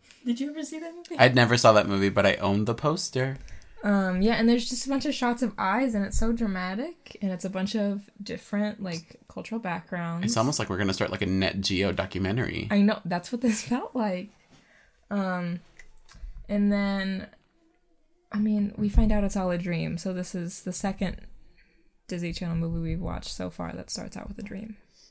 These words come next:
Speaker 2: A really misleading dream, which also kind of foretells, like, what's gonna happen later. 'Cause he's all small like a leprechaun. And what does he turn into? A leprechaun.
Speaker 1: So I wanna talk about the parents in this movie.
Speaker 2: <gasps>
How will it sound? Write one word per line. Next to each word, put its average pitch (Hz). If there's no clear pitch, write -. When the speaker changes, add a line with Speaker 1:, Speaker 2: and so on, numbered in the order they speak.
Speaker 2:
A 117
really 131
misleading 95
dream, 82
which 123
also 123
kind 98
of 95
foretells, 85
like, 78
what's 71
gonna 71
happen 95
later. 71
'Cause -
he's 143
all 156
small 147
like 113
a 113
leprechaun. 113
And 101
what 98
does 98
he 101
turn 98
into? 110
A 131
leprechaun. 101
Speaker 1:
So -
I 214
wanna 240
talk 254
about 233
the 170
parents 202
in 190
this 190
movie. 180
Speaker 2:
<gasps> 185